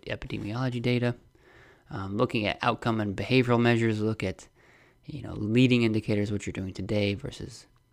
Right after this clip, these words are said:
those long-term outcomes. Uh, we have the generalized matching law, which I goofed up that graphic, but, uh, just remember, when there's more reinforcement in one area, that's where you're gonna go spend more of your behavior.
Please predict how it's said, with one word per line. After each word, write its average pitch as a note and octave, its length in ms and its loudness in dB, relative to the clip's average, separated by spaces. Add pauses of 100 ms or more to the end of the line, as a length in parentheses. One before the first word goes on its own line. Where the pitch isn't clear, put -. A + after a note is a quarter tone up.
those - 260 -14
long-term G#2+ 420 -6
outcomes. A2+ 580 -2 (720)
Uh, F#2+ 240 -8
we G#2 80 -2
have G#2 80 0
the G#2+ 80 -2
generalized G#2 480 2
matching B2 340 0
law, G#2+ 160 2
which A2 180 -4
I F#2 40 -6
goofed A#2+ 300 0
up G2+ 160 -4
that - 180 -8
graphic, G2+ 480 -4
but, F2+ 300 -4
uh, F#2 180 -2 (800)
just - 180 -10
remember, B2+ 560 4 (200)
when A2 160 -6
there's G#2 200 -4
more A2+ 220 4
reinforcement A2 580 4
in A2 60 -2
one A#2+ 100 0
area, A#2+ 300 2
that's G2 240 -6
where F#2 100 -10
you're F2+ 120 -10
gonna F#2 100 -10
go F#2 140 -8
spend G2 300 -12
more F#2+ 180 -6
of G#2+ 100 -10
your - 100 -10
behavior. B2+ 540 2